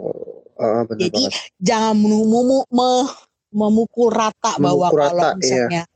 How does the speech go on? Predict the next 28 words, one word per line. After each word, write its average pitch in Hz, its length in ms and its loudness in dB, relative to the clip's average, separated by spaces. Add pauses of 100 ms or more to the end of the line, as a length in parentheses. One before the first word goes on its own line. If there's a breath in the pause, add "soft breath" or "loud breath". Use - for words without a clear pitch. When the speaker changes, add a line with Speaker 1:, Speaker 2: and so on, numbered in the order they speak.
(960 loud breath)
Speaker 2:
fujo, 185 360 0 (160)
fujo 202 320 0
dansi 185 480 -2
itu 220 200 -4
pasti 208 320 -2
mereka 196 640 0
adalah 170 320 0 (160)
L 185 200 0
G 170 240 -8
B 165 180 -2
T - 200 -4
Q. 330 260 -2 (680)
No, 175 420 2
Speaker 1:
Plus. 120 540 0
Speaker 2:
because 196 480 -4
I'm 320 160 0
not. 370 240 0 (480)
Gue 220 160 2
bisa 247 240 -2
bilang 240 320 0 (160)
gue 170 240 0
nggak. 165 320 0 (760 loud breath)
<coughs> 285 320 0
Walaupun 190 520 2 (580)
gue 190 240 2
fujo, 214 500 0 (220)
fujoshi, 196 640 0 (400 loud breath)
but, 175 160 2